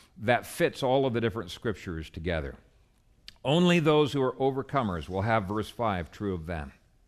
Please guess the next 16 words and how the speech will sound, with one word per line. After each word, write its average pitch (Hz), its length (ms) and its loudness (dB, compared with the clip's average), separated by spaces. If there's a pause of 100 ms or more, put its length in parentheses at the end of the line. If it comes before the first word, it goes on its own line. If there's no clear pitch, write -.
(140)
where 95 120 -4
he 101 100 -2
says, 92 260 -4
"And 92 100 -2
I 107 100 0
will 113 160 -2
confess 110 640 -6 (220)
his 131 280 0
name 80 480 -4
before 104 300 -4
my 98 200 0
Father 87 420 -4
and 80 80 -6
before 80 320 -8
his 80 160 -8
angels." 73 500 -12